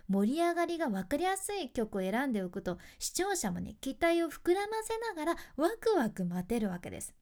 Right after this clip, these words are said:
まあ、これはつまりその中山きんに君の粉チーズ待ちみたいなね、それまで待てるわけですよ。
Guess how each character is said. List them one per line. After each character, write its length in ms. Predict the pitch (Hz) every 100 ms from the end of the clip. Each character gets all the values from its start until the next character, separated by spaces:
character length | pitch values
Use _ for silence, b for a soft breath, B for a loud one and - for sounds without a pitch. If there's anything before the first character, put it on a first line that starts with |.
| _ _ _
ま 120 | 247 220
あ、 20 |
こ 140 | 262
れ 100 | 285
は 160 | 277 262
つ 140 | -
ま 80 | 220
り 100 | 180
そ 80 | 180
の 80 | 175
中 260 | 208 233
山 200 | 233 220
き 120 | 220
ん 80 | 220
に 120 | 185
君 180 | - 175
の 80 | 165
粉 220 | - 262 285 294 -
チ 180 | -
ー 140 | 285 277
ズ 100 | 247
待 180 | 247 240
ち 120 | 220
み 100 | 202
た 100 | 220
い 60 | -
な 80 |
ね、 120 | 233 - B B B
そ 160 | - 349
れ 100 | 370
ま 140 | 370
で 80 | 190
待 220 | 208 214
て 120 | 208
る 120 | 220
わ 100 | 196
け 120 | 185 -
で 140 | 220
す 100 |
よ。 60 | -